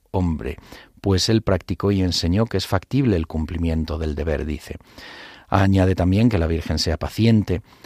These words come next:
eh, habla de la abstinencia de las vírgenes, como decíamos, eh,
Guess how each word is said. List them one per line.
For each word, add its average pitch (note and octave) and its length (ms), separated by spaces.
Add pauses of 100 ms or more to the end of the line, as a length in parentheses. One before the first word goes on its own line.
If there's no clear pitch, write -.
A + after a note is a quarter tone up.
(160)
eh, G2 400
habla F#2 240
de F2 120
la E2 260
abstinencia F2+ 640
de D#2+ 60
las D#2 180
vírgenes, A2+ 520
como F2+ 180
decíamos, F#2 680
eh, F2+ 420